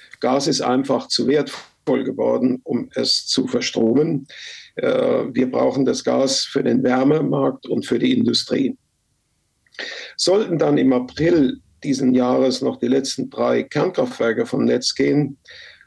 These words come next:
basiert die zuverlässige Stromversorgung Deutschlands allein auf Braun- und Steinkohlestrom und eben auf dem Import von Kernenergiestrom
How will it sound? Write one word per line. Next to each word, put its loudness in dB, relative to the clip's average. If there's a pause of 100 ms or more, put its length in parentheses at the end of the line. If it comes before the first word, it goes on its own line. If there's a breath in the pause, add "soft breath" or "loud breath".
(220 loud breath)
basiert 0
die 2
zuverlässige 0
Stromversorgung 0
Deutschlands 0
allein 0 (240)
auf -4
Braun- 2
und -2
Steinkohlestrom 0 (540 loud breath)
und 2 (300)
eben 2
auf -4
dem 2
Import 0 (120)
von 0
Kernenergiestrom -2